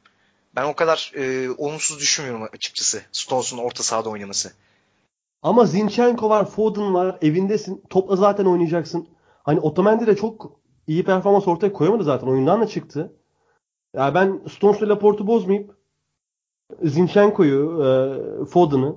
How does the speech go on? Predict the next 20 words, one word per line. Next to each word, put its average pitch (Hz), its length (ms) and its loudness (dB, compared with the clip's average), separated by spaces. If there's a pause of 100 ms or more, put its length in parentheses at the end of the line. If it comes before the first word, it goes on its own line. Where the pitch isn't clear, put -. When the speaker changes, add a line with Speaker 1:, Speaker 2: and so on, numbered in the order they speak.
(100)
Speaker 2:
oynatması, 151 560 4
hatta 185 280 0
belki 185 260 0
Danilo'yu 151 460 2 (320)
oynatması. 127 640 -4 (480)
Speaker 1:
Abi 107 220 -10
Danilo 117 380 -6
asla 123 320 0
oynatmaz 113 440 -6
artık 104 140 -6
Speaker 2:
Şey 165 100 2
Speaker 1:
ya. 226 100 4
Speaker 2:
yaparsın 196 360 0
ama, 135 140 2
Speaker 1:
Danilo'dan 123 260 0
Speaker 2:
Delphi, 147 140 0
Speaker 1:
ümidi 123 200 -8
gerçekten 160 400 0
Speaker 2:
Delphi, 117 100 -10
Speaker 1:
kesmiş. - 540 -6